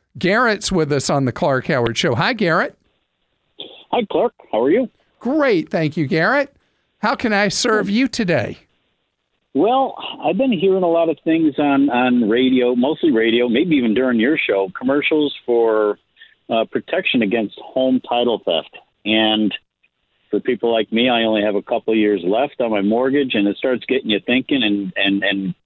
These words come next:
Speaker 2: getting concerned, saying, "Is this something I have to be concerned about, or is this just kind of a money-making thing that, that, uh, they're, they're trying to get, uh, at,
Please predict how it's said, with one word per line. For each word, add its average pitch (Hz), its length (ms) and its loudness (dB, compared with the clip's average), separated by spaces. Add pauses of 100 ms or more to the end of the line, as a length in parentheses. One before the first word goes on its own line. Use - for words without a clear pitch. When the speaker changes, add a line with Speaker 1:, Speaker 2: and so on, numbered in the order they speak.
Speaker 2:
getting 127 180 -2
concerned, 135 600 0
saying, 117 340 0 (380)
"Is 110 100 0
this 147 240 0
something 135 260 -4
I 127 220 0
have 123 140 -4
to 110 80 -6
be 113 140 2
concerned 123 460 0
about, 131 340 0
or 101 160 2
is 101 160 0
this 123 160 0 (120)
just 120 220 -4
kind 117 160 -2
of 101 100 -2
a 98 60 -2
money-making 95 720 0
thing 98 240 0
that, 92 180 0 (480)
that, 87 180 -2 (140)
uh, 90 280 0
they're, 92 240 0
they're 92 160 -2
trying 95 260 -2
to 87 100 0
get, 87 220 -2 (140)
uh, 87 360 0 (520)
at, - 80 -8